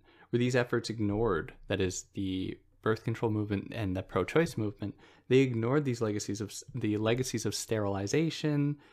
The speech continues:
and forced abortions for women of color in the United States, including Indigenous women, Black women, Hispanic women,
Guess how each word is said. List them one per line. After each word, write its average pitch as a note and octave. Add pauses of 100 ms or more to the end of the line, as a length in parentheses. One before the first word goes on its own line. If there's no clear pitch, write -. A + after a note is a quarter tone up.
(220)
and G#2
forced - (220)
abortions A2+
for B2+
women A2+
of -
color D3+
in A2+
the A2
United G2+
States, C3
including G2+
Indigenous C3
women, A2+
Black A#2+
women, G#2+ (260)
Hispanic C3+
women, G2